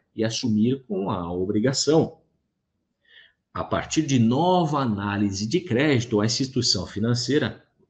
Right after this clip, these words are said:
irá avaliar, por óbvio, e concordar com tal situação, de forma expressa.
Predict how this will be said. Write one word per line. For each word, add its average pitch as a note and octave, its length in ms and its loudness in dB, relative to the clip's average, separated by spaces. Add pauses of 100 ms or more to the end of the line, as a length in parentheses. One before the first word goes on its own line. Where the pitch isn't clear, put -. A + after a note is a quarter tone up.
irá E2+ 340 2
avaliar, G#2+ 720 0
por F2 120 -2
óbvio, B2 460 -2 (320)
e A3 220 4
concordar D3+ 1080 2
com F2 220 -6
tal D#2+ 280 -10
situação, B2 800 0 (560)
de A#2+ 140 2
forma A#2+ 840 -2 (240)
expressa. B2+ 1600 2